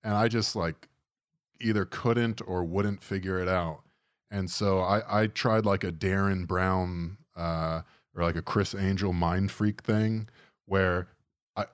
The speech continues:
I would take the worksheets and I'd put them in my, my three ring binder. And when the teacher would walk around, he'd lean over and put a check mark, uh, if you completed it.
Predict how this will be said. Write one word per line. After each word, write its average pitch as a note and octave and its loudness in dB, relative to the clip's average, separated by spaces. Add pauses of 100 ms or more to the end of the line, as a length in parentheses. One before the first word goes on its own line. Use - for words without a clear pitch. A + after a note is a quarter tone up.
(380)
I G#2 2
would G#2 2
take B2+ 2
the E3+ 4
worksheets B2 0
and G#2+ 0
I'd F#2+ 2
put A#2 -2
them A#2+ 2
in A#2 2
my, G#2+ 2
my G2 -2
three G#2 2
ring G#2 2
binder. F2+ 0 (340)
And F#2 0
when F2+ -2
the F#2 -2
teacher A#2+ -2
would G2 0
walk F#2+ 0
around, G2 2
he'd F#2 -2
lean G2 2
over F#2 0
and F#2 -2
put F#2 -4
a F2+ -4
check B2 -4
mark, E2 -6 (600)
uh, F2 -2
if F2+ -6
you F#2 -4
completed F2+ -2
it. D2+ -10